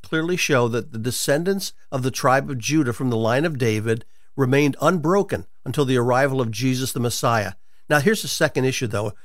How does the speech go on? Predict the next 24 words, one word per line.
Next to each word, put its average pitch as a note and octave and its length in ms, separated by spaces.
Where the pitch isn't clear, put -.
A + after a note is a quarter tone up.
Uh, C3+ 120
it's D3+ 140
the D#3 80
meaning G3+ 300
of D3+ 80
the D3+ 80
word C3+ 180
Shiloh. C3+ 640
While C3 280
some G#3+ 340
translate E3 540
it B2 120
as B2 160
a C3+ 80
proper C3 420
noun, A2+ 440
Shiloh, G#2+ 640
uh, - 120
seeing D#3+ 320
that C#3 180
as B2+ 100
a C3 60
messianic B2+ 540
name, A#2 420